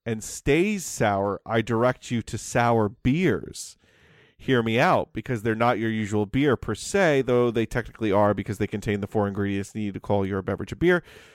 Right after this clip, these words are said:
You're on the East Coast, so I recommend you find some Bel Air Sour by Brooklyn Brewery. I can definitely find that in the area, so I will be trying that.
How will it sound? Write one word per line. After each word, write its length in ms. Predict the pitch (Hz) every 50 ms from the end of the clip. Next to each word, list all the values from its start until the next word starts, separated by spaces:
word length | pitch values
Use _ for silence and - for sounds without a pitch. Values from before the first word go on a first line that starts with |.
| _ _ -
You're 120 | 127 127
on 100 | 127 127
the 80 | 127 123
East 180 | 120 - -
Coast, 240 | - - 135 131 -
so 80 | - 123
I 40 | 110
recommend 420 | 110 123 123 - 127 120 123 113
you 80 | 110 110
find 340 | - - 123 117 117 120 110
some 280 | - - 110 104 98 -
Bel 300 | - 120 120 123 120 -
Air 240 | 117 117 110 110
Sour 440 | 107 - - 127 120 120 127 139 143
by 200 | 135 123 107 101
Brooklyn 420 | 98 - 117 113 107 - 117 104 101
Brewery. 520 | 90 110 110 113 120 131 147 170 214 233 - _ _ _ _ _
I 80 | - 107
can 240 | - 113 101 95 - _ _
definitely 300 | - 110 107 - - 110
find 260 | 101 - 104 104 104
that 220 | 107 107 123 143 - -
in 140 | 113 107
the 140 | 101 104 101
area, 260 | 101 104 110 135 165
so 160 | 175 - 113 104
I 60 | 101
will 120 | 101 101 98
be 120 | 101 98
trying 320 | - - 104 98 98 101
that. 220 | 104 110 156 185